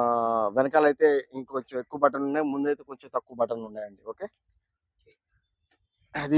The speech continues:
విషయం. బండి తరఫు నుంచి ఎక్కడ కూడా మనకి కంప్లైంట్, గింప్లైంట్ లేవండి. రన్నింగ్ పరంగా బ్రహ్మాండంగా ఉంది బండి అయితే. డోర్లు గీర్లు అన్ని వర్కింగ్ లో ఉన్నాయి,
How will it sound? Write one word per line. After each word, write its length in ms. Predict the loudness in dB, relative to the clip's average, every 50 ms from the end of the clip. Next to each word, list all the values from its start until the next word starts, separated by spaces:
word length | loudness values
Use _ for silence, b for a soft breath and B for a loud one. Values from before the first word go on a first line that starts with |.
| 4
విషయం. 200 | 4 4 4 4 4 6 4
బండి 200 | 4 4 2 2 2
తరఫు 180 | 2 2 2 0
నుంచి 160 | 0 0 0 0
ఎక్కడ 140 | 2 4 6 6
కూడా 120 | 6 6 4 2
మనకి 140 | 2 4 4
కంప్లైంట్, 300 | 4 4 6 4 4 2 0
గింప్లైంట్ 300 | -2 -2 -4 -6 -4 0 0
లేవండి. 300 | 2 2 0 -2 -4 -4 -2
రన్నింగ్ 240 | -2 -4 -4 -8 -8 -6
పరంగా 240 | -6 -6 -4 -6 -6 -4
బ్రహ్మాండంగా 400 | -4 0 2 2 2 2 2 0 -2
ఉంది 100 | -4 -2 -2
బండి 180 | -2 0 0 0
అయితే. 180 | 0 0 -4 -6 -6 _ _ _ _ _ _ _ _ _ _ -2 2
డోర్లు 240 | 4 4 4 6 6
గీర్లు 160 | 6 6 6 6
అన్ని 160 | 4 4 2 2 0
వర్కింగ్ 280 | -2 -2 -6 -4 0 2
లో 60 | 2 2 2
ఉన్నాయి, 280 | 2 0 2 2 4